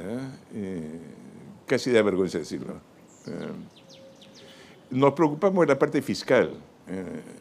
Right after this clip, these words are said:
y yo era un, casi un partícipe que me invitaron porque conocía a tres ministros y además de Hurtado Miller.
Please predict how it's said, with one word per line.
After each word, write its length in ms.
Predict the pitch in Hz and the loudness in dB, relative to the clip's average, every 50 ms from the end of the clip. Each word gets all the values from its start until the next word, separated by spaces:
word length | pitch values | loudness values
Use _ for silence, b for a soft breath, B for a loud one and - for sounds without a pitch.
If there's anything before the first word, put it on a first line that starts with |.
| - - - - _ _ - - - - - - - | -20 -20 -20 -20 _ _ -20 -20 -20 -20 -20 -18 -8
y 120 | - 151 143 | -6 -4 0
yo 120 | 170 226 | 2 2
era 160 | 233 240 - | 2 2 2
un, 200 | 214 214 220 220 | 2 2 0 0
casi 260 | 175 - 196 185 - 196 | 2 2 2 2 2 -2
un 140 | 202 196 | -2 0
partícipe 520 | - 175 156 165 240 - - 214 180 160 143 | 2 2 2 2 0 -2 -2 -2 -4 0 2
que 120 | 139 127 | 4 4
me 80 | 113 117 | 4 4
invitaron 340 | 120 - 160 156 156 147 120 | 4 6 6 6 8 6 6
porque 200 | 110 98 87 82 | 4 2 0 -2
conocía 340 | 101 98 95 - - 135 | -4 -4 -2 0 2 2
a 40 | 127 | 2
tres 140 | 120 127 120 | 4 2 2
ministros 540 | 110 113 117 127 139 139 127 - 107 85 87 | 2 2 2 0 0 -2 0 0 0 0 2
y 20 | |
además 240 | 101 98 95 107 110 | 4 4 4 4 4
de 140 | 107 92 90 | 4 4 2
Hurtado 260 | 87 87 113 113 113 | 2 4 4 4 4
Miller. 340 | 117 117 117 110 117 156 | 4 4 2 2 0 0